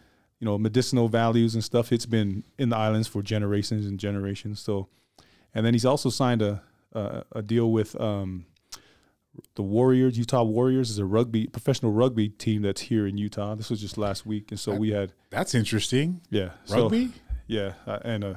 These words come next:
Speaker 1: Kingsley doesn't know how to play. I know he played touch rugby, rugby at Laie, uh, Park, but I know he didn't really know the rules. It was just get the ball and run. But
Speaker 2: <laughs>
Speaker 1: so it'll be interesting to find out, you know,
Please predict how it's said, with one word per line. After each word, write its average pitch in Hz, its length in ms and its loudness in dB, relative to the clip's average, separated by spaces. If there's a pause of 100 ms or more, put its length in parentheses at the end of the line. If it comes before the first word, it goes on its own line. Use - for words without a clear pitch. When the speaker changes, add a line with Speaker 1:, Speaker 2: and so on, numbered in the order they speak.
Speaker 1:
Kingsley 127 300 0
doesn't 104 220 -6
know 101 100 -6
how 98 60 -6
to 98 60 -8
play. 113 140 -4
I 110 60 0
know 131 100 4
he 131 100 4
played 127 200 0
touch 117 160 0
rugby, 117 380 2
rugby 117 360 2
at 101 120 -2
Laie, 110 360 0 (600)
uh, 95 220 -6 (100)
Park, 120 320 0
but 98 220 -6 (1000)
I 107 60 -16
know 101 140 -6
he 101 100 -4
didn't 98 180 -2
really 95 180 -2
know 95 140 -6
the 90 100 -8
rules. 95 320 -4
It 95 40 -8
was 92 80 -10
just 95 220 -10
get - 120 -6
the 98 80 -8
ball 95 260 -8
and 92 140 -8
run. 95 220 -6
But 95 220 -12 (300)
Speaker 2:
<laughs> - 120 -4 (960)
Speaker 1:
so - 140 -6
it'll 117 60 0
be 131 160 2
interesting 127 360 -2
to 117 80 -2
find 117 260 -2
out, 113 240 -2
you 123 100 -6
know, 107 260 -4